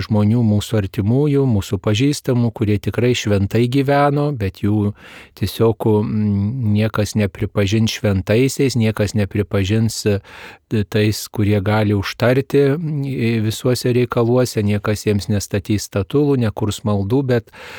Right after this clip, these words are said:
mes, mm, artimieji galbūt žinom, kad jie tikrai buvo švento gyvenimo žmonės ir, mm, pa-, melsdamiesi už juos,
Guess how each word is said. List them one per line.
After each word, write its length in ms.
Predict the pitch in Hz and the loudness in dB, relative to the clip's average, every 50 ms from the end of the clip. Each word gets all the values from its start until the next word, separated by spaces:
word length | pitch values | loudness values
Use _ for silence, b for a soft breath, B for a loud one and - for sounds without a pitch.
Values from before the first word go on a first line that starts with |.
| B B B | B B B
mes, 600 | 117 110 104 101 104 107 107 107 - - - - | -4 -2 0 0 2 2 0 0 -2 -4 -2 -2
mm, 500 | 101 101 101 120 123 113 104 135 135 113 | -2 -2 -2 -4 -6 -6 -6 -6 -4 -4
artimieji 640 | 101 95 - - - 95 98 110 120 131 143 143 139 | -6 -6 -4 -4 -2 0 2 2 2 2 2 0 0
galbūt 480 | 135 131 123 120 117 120 110 - - | 0 0 0 2 2 0 0 2 2
žinom, 260 | 117 120 135 131 123 120 | 0 2 2 0 0 0
kad 220 | - 110 - - | -2 -4 -2 -2
jie 80 | 107 101 | -4 -2
tikrai 360 | - 110 - 110 107 117 120 | -2 -2 0 0 2 2 2
buvo 260 | 113 120 113 117 113 | 0 0 0 0 -2
švento 420 | - - 110 104 104 104 - 110 | -2 0 0 0 0 0 -2 -2
gyvenimo 580 | 101 123 135 180 180 185 165 156 147 131 120 117 | -2 0 0 2 2 2 2 0 0 0 0 0
žmonės 640 | 98 - 107 110 113 110 104 104 98 95 - - - | 0 0 0 2 2 2 2 2 0 -2 -4 -4 -2
ir, 200 | 104 104 101 101 B B B B B B B B _ - | -2 -2 -2 -4 B B B B B B B B _ -4
mm, 240 | 104 101 101 101 98 - | -2 0 0 -2 -2 -4
pa-, 120 | - 107 | -8 -6
melsdamiesi 1040 | 107 101 117 110 104 104 104 98 95 101 101 98 101 107 110 120 127 - - 139 127 | -6 -4 -2 0 2 2 2 0 0 0 0 2 2 2 2 2 0 0 0 0 0
už 200 | 131 123 110 127 | 0 0 0 0
juos, 440 | 131 135 143 147 147 - - - | 2 2 4 2 2 0 -2 -4